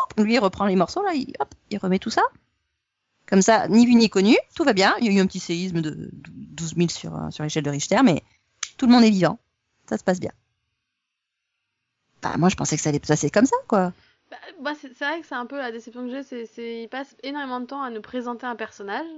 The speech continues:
Speaker 2: hein, à l'introduire et tout, puis, oh, bah, au final, euh, non, non, moi, je reste là pour les aider.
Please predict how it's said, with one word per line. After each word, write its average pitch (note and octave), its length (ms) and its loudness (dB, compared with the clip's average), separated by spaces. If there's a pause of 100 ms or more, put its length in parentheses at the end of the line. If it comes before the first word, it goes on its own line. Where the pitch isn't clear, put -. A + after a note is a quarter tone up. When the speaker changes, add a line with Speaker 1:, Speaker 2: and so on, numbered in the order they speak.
(160)
Speaker 2:
hein, A#3 260 -16
à G3 60 -12
l'introduire G#3 520 -8
et G3+ 100 -10
tout, C#4+ 160 -12
puis, A#3+ 240 -16 (360)
oh, F#4 120 -4
bah, A4+ 140 2
au - 20 -4
final, D4 320 -8
euh, C#4 80 -6
non, C4+ 120 -6
non, D4+ 120 -4
moi, D4 120 -4
je A#3 80 -10
reste A#3 180 -14
là B3 160 -8
pour B3 120 -14
les G#3+ 160 -8
aider. A#3+ 160 -14